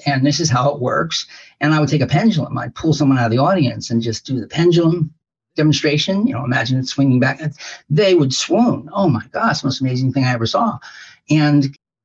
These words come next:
give them a sheet of paper, the questions they ask, and answer their questions, had my name and address, contact information.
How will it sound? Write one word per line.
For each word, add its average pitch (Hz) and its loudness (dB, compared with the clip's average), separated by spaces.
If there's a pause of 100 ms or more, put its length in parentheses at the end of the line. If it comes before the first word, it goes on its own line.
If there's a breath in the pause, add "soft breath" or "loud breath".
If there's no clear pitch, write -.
(280)
give 156 2
them 165 4
a 156 2
sheet - 2
of 170 0
paper, 139 0 (420 soft breath)
the - -16
questions 160 0
they 151 2
ask, 160 -2
and 135 -2
answer 147 0
their 147 2
questions, 156 0
had 135 -2
my 123 0
name 135 2
and 156 4
address, 135 -2 (160)
contact 143 -2
information. 127 0